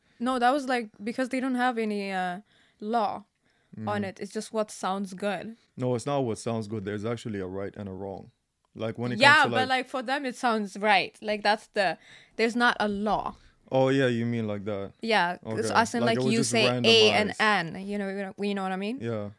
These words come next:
Speaker 2: like, it was just randomized and then it stayed
Speaker 1: Yeah.
Speaker 2: like that. Yeah, fair enough, fair enough.
Speaker 1: Learning Swedish is hard.
Speaker 2: I was just having a conversation about it today with somebody, actually. I was like, "This is a language where it's like,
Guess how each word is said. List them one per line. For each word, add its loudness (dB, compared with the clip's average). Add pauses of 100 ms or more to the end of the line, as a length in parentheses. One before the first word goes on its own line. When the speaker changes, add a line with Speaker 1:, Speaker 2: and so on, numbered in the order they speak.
(160)
Speaker 2:
like, 0
it 0
was 0
just -4
randomized 0
and -4
then -4
it -10
stayed -2
Speaker 1:
Yeah. 6
Speaker 2:
like -4
that. -14 (680)
Yeah, 0
fair -2
enough, -6
fair -8
enough. -10
Speaker 1:
Learning -4
Swedish -12
is -20
hard. -12 (300)
Speaker 2:
I -2
was 0
just -4
having 2
a 0
conversation -4
about -6
it -10
today -8
with -8
somebody, -10
actually. -10
I -6
was -8
like, -6 (1400)
"This -2
is -2
a 0
language 0
where -2
it's -8
like, -4